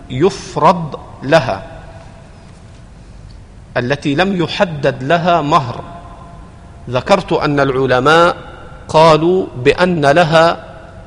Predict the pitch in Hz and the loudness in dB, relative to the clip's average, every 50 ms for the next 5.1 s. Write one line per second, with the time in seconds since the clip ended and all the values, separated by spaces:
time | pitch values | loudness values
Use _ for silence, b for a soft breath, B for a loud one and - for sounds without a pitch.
0 | - - - 151 180 165 165 147 147 147 165 151 - - 120 113 - - - - | -16 -6 -2 0 0 2 2 2 2 2 2 0 -2 -4 -6 -6 -8 -8 -12 -16
1 | - - - - - - - - - - - - B B B B B B B B | -18 -20 -20 -20 -20 -20 -20 -20 -20 -20 -20 -20 B B B B B B B B
2 | B - 131 - - - 165 147 147 175 190 190 - - 156 139 139 135 135 131 | B -8 -6 -6 -2 0 0 0 2 2 2 2 0 -2 0 0 0 2 0 0
3 | 127 151 170 165 160 151 - - 123 135 - - 127 131 160 160 151 - 139 131 | 0 2 2 2 0 0 -4 -8 -8 -8 -6 -6 -4 -4 -4 -4 -2 -2 -2 -2
4 | 127 120 127 127 135 151 147 139 131 127 127 123 127 120 - - 135 156 165 165 | -2 -4 -4 -2 0 2 2 0 0 -4 -6 -6 -6 -8 -8 -6 -4 -2 -2 -2
5 | 165 | -4